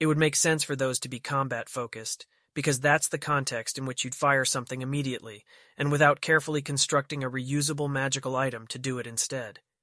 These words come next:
It still doesn't make sense how there's a short, finite list of structures this exotic. Unless, "Two wild-ass guess hypotheses,"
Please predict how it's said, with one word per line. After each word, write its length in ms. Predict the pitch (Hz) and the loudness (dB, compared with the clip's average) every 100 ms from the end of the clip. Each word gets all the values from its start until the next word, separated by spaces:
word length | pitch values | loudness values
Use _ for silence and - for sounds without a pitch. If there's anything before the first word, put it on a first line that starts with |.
| _ _ _ _ | _ _ _ _
It 120 | 147 139 | -2 2
still 220 | - 180 | 4 6
doesn't 280 | 160 143 139 | 6 2 -2
make 160 | 135 | -2
sense 320 | - 165 143 | 0 0 0
how 100 | 139 | -2
there's 220 | 131 127 123 | -2 -2 -2
a 40 | |
short, 300 | - 156 143 | 0 0 -2
finite 480 | - 143 139 135 - | 0 0 0 -2 -2
list 300 | 139 127 - | -2 -2 -4
of 80 | - | -2
structures 560 | - 139 - 120 117 | 0 0 0 -4 -6
this 180 | 127 120 | -4 -4
exotic. 640 | 117 120 123 110 95 - _ _ _ _ _ | -4 -4 -4 -6 -12 -18 _ _ _ _ _
Unless, 520 | 135 139 143 143 - - _ _ _ _ _ _ _ | -4 0 2 2 0 -4 _ _ _ _ _ _ _
"Two 220 | - 185 | 2 2
wild-ass 640 | 175 151 147 139 139 135 - | 4 6 6 6 4 2 0
guess 240 | 139 127 | 0 0
hypotheses," 880 | 131 127 - 135 127 - 117 110 | 0 -2 2 0 0 -4 -4 -10